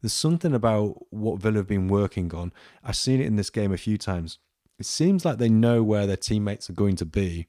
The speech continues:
without actually seeing them, or maybe just seeing them out the corner of their eye. They know where their teammates are supposed to be, so they're playing the ball there with confidence, going, "I know he's gonna be there." I can kinda see maybe in the corner of my eye a, a Villa shirt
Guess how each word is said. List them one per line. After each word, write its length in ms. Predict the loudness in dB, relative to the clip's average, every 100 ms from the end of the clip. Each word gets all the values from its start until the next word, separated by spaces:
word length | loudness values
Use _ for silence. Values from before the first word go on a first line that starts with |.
| -8
without 300 | -4 -4 -6
actually 380 | -10 -10 -10
seeing 440 | -6 -2 0 2 2
them, 120 | -2 -8 -12
or 100 | -2
maybe 200 | 2 2
just 180 | 2 0
seeing 400 | 2 2 2 0 -4 _
them 160 | -2 0
out 140 | -2
the 80 | -6
corner 320 | -2 0 2
of 100 | 0
their 180 | -4 -4
eye. 380 | -4 -2 -4 -8 -12 _
They 160 | 0 4
know 340 | 4 4 4
where 200 | 4 2
their 180 | 2 -2
teammates 440 | 0 0 2 0 -4
are 60 |
supposed 400 | -6 -2 -2 -2
to 60 | -2
be, 260 | -2 -2 -6 -18
so 100 | -10 -4
they're 120 | -4
playing 420 | -4 0 4 4
the 60 | 4
ball 300 | 4 4 4
there 320 | 4 2 0
with 160 | -2
confidence, 540 | -4 -4 -4 -4 -6 -2
going, 360 | -2 -2 -2 -8 -12
"I 100 | -4
know 140 | 0 2
he's 140 | 2
gonna 160 | 0 -2
be 100 | 0
there." 340 | 0 -2 -4 -8
I 60 | -10
can 180 | -6 -2
kinda 220 | 0 0
see 420 | 0 0 0 -2 -2
maybe 240 | 0 0
in 40 |
the 60 | 0
corner 180 | 0 0
of 60 |
my 160 | 0 0
eye 160 | 0 2
a, 200 | 0 -2
a 100 | -4
Villa 220 | -2 0 0
shirt 400 | 2 2 2